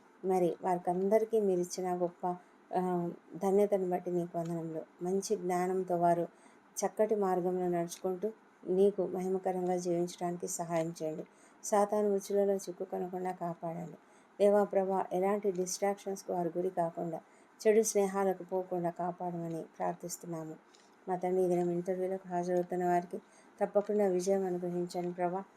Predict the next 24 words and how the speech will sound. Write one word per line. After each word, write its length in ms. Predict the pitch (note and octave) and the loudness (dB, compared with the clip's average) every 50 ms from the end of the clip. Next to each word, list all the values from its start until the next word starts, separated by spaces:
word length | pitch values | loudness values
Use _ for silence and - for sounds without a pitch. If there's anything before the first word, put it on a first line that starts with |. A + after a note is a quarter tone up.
| - - - - - - | -20 -20 -20 -18 -8 -4
మా 320 | G3 F#3+ F#3+ F#3 F#3 F#3 F#3 | -2 -2 0 0 -2 -2 -2
తండ్రి, 380 | F3+ F#3+ F#3+ F#3+ F#3+ G#3 G3+ F#3 - - - | 0 0 0 2 2 2 0 -2 -4 -8 -6
ఎంతోమంది 600 | F3+ F#3 F3+ F#3+ G#3 G#3+ A3 A3 G#3+ G#3 G3 F#3+ | -6 -6 -4 0 2 2 4 4 2 2 2 2
నిరుద్యోగులుగా 800 | F#3+ F#3 F#3 F3+ F3+ F3+ F3+ F3+ F3+ F3+ F3 E3+ E3+ F3 E3+ E3+ | 2 0 0 -2 -4 -2 0 0 0 2 0 0 0 -2 -2 -2
ఉన్నారు 300 | E3+ E3+ E3+ E3+ F3 F3 F3 - - - - - _ - | -2 -2 -4 -4 -4 -6 -8 -14 -20 -20 -20 -20 _ -6
తండ్రి, 200 | F#3 F3+ F3+ F3+ | -2 0 0 2
వారికి 260 | F3 F3 E3+ E3+ F3 | 2 0 0 -2 -4
అందరికీ 340 | F3+ F3 F3 F3+ F3+ F3+ F#3 | -4 -4 -4 -6 -6 -6 -6
ఉద్యోగాలు 460 | F3+ F3 F3+ F#3 F#3+ F#3+ F#3+ F#3 F3+ | -4 -2 0 0 0 0 0 0 0
అనుగ్రహించి 580 | F3 E3+ F3 F3 F#3 F#3+ G3 G3 F#3+ G3 - A3 A3 - - - - - - - | -2 -2 -2 -4 -2 0 0 0 0 0 -2 -6 -10 -10 -14 -20 -20 -20 -4 0
ప్రభా, 240 | G#3 G3+ F#3+ G3+ G3+ | 2 4 4 4 4
సంతోషం 600 | G3 - G3 F3+ F#3 F3+ G3+ G3+ G3+ G#3 G3 F#3+ | 2 0 -2 -2 0 0 0 0 0 -2 -4 -4
వారికి 260 | F#3 F3 F3 E3+ F3 | -4 -4 -4 -4 -4
అనుగ్రహించండి. 760 | E3+ E3+ E3+ E3 E3+ E3+ E3+ E3 E3 - E3+ E3+ E3 D#3+ - - - F3 | -6 -6 -6 -6 -6 -6 -6 -6 -8 -8 -8 -8 -8 -8 -10 -12 -8 -4
దేవా, 280 | F3+ F#3 F#3 F#3+ G3+ G3+ - - - - - _ _ - | -2 0 0 0 -2 -4 -6 -14 -20 -20 -20 _ _ -4
మరి 280 | G3 F#3+ F#3 F3 F3 - - _ - | -2 0 0 0 -2 -4 -8 _ -6
ఉద్యోగాలు 680 | F#3 F#3+ F#3 F3+ F3+ F3+ G3 G#3 G#3 G3+ G3+ G3 G3 F#3 | -4 -4 -2 -2 0 4 6 8 8 8 6 4 4 4
లేక 360 | F3+ F3+ F3 E3+ F3 F3+ F3 F3 - - - - _ _ _ - | 4 4 2 2 0 -2 -4 -4 -8 -18 -20 -20 _ _ _ -8
అప్పుల 320 | F#3 F3+ - G#3 G#3 G#3 | -8 -4 0 4 4 4
బాధతో, 560 | F#3+ F#3 F#3+ F#3 F#3 F#3 F3+ F3+ F3+ F3 E3+ - - | 4 4 2 0 2 0 -2 -2 -2 -4 -4 -4 -4
ఆర్థిక 340 | F3+ F#3+ F#3 - G3 G3 F#3+ | -6 -6 -4 -4 -4 -2 -2
ఇబ్బందులతో 720 | F3+ E3+ E3+ F3 F#3 F#3 F#3 F3+ F3+ F3+ F3+ F3+ F3+ F3 - F3+ | -2 -2 -2 -2 -4 -4 -2 -4 -4 -6 -6 -6 -6 -6 -6 -6
బాధపడుతున్నటువంటి 1000 | F3+ F3+ F3+ F#3 G3 - F#3+ F#3 F3+ F3+ F#3 F3+ F3+ F3 F3 - F3+ F3 E3+ E3+ | -4 -4 -4 -4 -4 -4 -6 -8 -8 -6 -6 -4 -4 -4 -4 -4 -6 -6 -4 -4
వారు 220 | F3 E3+ E3 E3 | -2 0 0 -2